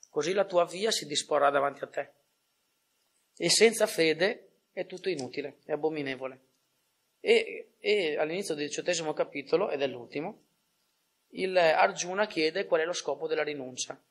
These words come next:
e dell'abbandono. Cioè lui torna all'inizio, torna un po' alle prime domande, no? Ah, cioè, perché diceva, "Cosa devo fare? Devo abbandonare o devo", adesso invece fa la stessa domanda ma con un'altra consapevolezza, perché ormai ha capito le cose. E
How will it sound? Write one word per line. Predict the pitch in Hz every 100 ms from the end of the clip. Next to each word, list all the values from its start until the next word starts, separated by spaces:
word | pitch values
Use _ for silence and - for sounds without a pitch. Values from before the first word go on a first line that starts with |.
| _
e | -
dell'abbandono. | 147 156 147 147 143 143 135 139 139 _
Cioè | - - 170
lui | 214
torna | 214 190 170
all'inizio, | 151 165 160 156 - 151 143
torna | 160 170 170
un | 147
po' | 156
alle | 160
prime | 151 165 175
domande, | 156 139 180 165 131
no? | 151 151 135 _ _ _
Ah, | - 143
cioè, | - 143 135
perché | 147 151 151 151
diceva, | 147 160 151 143 151
"Cosa | 160 160
devo | 151
fare? | 143 - 139 147 143 - _ _
Devo | - 151
abbandonare | 147 151 147 147 160 170 190
o | 185
devo", | 160 165 156
adesso | 147 143 160 175
invece | 160 160 175 143 - - _ _ _ -
fa | - 165
la | 160
stessa | - 190 175
domanda | 170 165 160 180
ma | 180 165
con | 165
un'altra | 156 156 165 180
consapevolezza, | 175 165 156 165 147 151 151 156
perché | 147 147
ormai | 147 151 165
ha |
capito | 160 _ 170 170 165 - _ _ _
le | - 147
cose. | 151 139 135 139 _ _ _ _ _ _ -
E | 185 208 - -